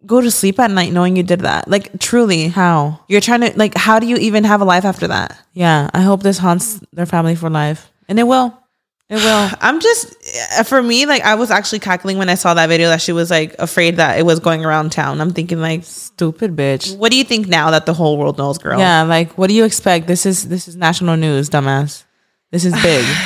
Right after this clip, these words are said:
Speaker 1: <sighs> I don't know.
Speaker 2: This is big. Your daughter's a fucking psychopath. Like, nobody does that.
Speaker 1: It's
Speaker 2: Like
Speaker 1: honestly, like,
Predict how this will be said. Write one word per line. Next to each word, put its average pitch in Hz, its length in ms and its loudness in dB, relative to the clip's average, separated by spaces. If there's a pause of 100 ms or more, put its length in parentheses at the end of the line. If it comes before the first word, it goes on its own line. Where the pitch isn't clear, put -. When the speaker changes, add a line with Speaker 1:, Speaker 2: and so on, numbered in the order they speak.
(120)
Speaker 1:
<sighs> - 280 -18
I 208 120 0
don't 190 160 0
know. 156 100 0
Speaker 2:
This 190 140 2
is 190 120 2
big. 175 240 2
Your 165 120 4
daughter's 165 240 2
a 165 40 0
fucking 170 320 -4
psychopath. 156 420 0
Like, 156 120 0
nobody 160 280 2
does 151 180 0
that. 139 240 -2 (560)
Speaker 1:
It's 208 160 -2
Speaker 2:
Like 160 120 -2
Speaker 1:
honestly, 208 560 2
like, 214 420 0